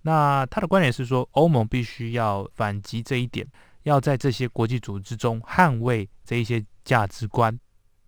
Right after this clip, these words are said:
那从根本上来说，这也意味着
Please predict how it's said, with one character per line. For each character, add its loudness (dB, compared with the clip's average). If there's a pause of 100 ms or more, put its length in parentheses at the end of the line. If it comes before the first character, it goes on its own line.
(280)
那 2 (320)
从 0
根 6
本 6
上 4
来 4
说， 0 (320)
这 -2
也 2
意 -2
味 6
着 0